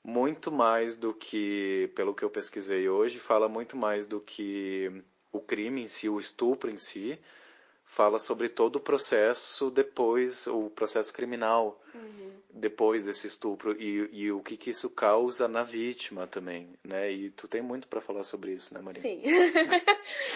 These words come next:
Speaker 2: No caso, esse foi o
Speaker 1: Ah, eu vou me
Speaker 2: meu
Speaker 1: arrepender de dar tanto
Speaker 2: É,
Speaker 1: espaço pra ela.
Speaker 2: ele, ele já tá se arrependendo um pouquinho, né? Mas é que essa,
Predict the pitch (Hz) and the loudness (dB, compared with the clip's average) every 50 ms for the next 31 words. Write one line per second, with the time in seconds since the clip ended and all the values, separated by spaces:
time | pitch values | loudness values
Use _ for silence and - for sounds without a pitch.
0 | - - - 254 220 214 - 214 202 202 214 226 240 - 254 254 - - 214 208 | -2 -2 -2 -2 -4 -2 0 2 2 2 0 0 -6 -6 -6 -6 -2 0 2 6
1 | 220 - 165 170 170 165 240 247 262 262 269 139 143 285 302 302 143 - 247 247 | 8 10 12 12 12 10 10 8 8 10 10 10 8 8 6 6 6 6 8 8
2 | 247 240 240 - - 254 247 - - 302 311 294 285 285 277 269 262 269 262 269 | 8 6 6 4 6 6 6 8 10 10 12 12 12 12 10 10 10 8 8 6
3 | 269 - 139 - - 127 131 147 - 185 190 214 - 202 - - 330 339 381 - | 6 8 10 10 10 10 10 10 10 10 10 10 10 10 10 10 10 10 8 10
4 | - 381 466 - 571 587 719 698 - 659 587 571 539 554 539 539 539 494 427 359 | 10 8 6 8 8 6 6 8 6 6 6 6 6 8 8 8 8 8 4 4
5 | 359 370 403 415 415 415 427 453 466 466 - - 359 302 285 269 262 262 262 254 | 4 6 4 4 6 6 6 6 4 4 2 4 4 6 6 4 4 4 4 6
6 | 240 240 240 233 233 233 240 247 254 262 254 269 262 262 302 269 247 - - 240 | 6 6 4 4 4 4 6 6 6 6 6 4 4 4 4 4 4 8 8 8
7 | 254 277 - - 302 285 269 269 262 262 254 | 8 8 4 2 2 4 4 4 4 2 2